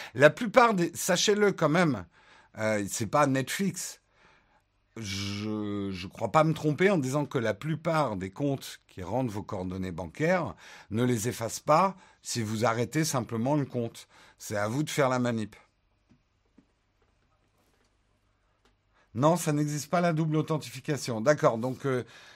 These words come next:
il y a eu des contradictions dans la chatroom. Euh, pas de double authentification sur Netflix. Ok, donc, euh, confirmation par Samuel. Samuel étant la seule personne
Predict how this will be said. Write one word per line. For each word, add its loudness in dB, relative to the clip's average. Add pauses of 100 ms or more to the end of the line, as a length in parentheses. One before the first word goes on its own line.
(120)
il -10
y 0
a 2
eu 0
des -6
contradictions 0
dans 0
la -2
chatroom. -2 (560)
Euh, 0 (180)
pas 6
de 2
double 0
authentification -2
sur -4
Netflix. -4
Ok, -2 (340)
donc, -6
euh, 0
confirmation -2
par -6
Samuel. 2 (320)
Samuel 0
étant -4
la 0
seule 2
personne 0